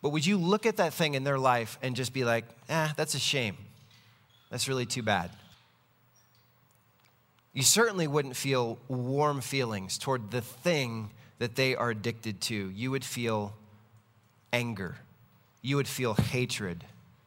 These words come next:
Because the opposite of love is not hate. It's basically apathy. It's just not caring at all.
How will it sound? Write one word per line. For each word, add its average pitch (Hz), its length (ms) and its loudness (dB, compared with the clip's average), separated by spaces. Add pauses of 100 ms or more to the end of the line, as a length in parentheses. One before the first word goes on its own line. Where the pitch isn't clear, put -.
(640)
Because 127 280 0
the - 160 -2
opposite 143 680 4
of 107 200 -8
love 117 440 2
is 110 180 -6
not 110 280 -2
hate. - 560 -6 (1080)
It's 117 160 -8
basically 123 520 0
apathy. 98 600 -2 (800)
It's - 120 -8
just 120 200 -2
not 113 460 2
caring 101 400 -4
at 90 60 -2
all. 80 280 -6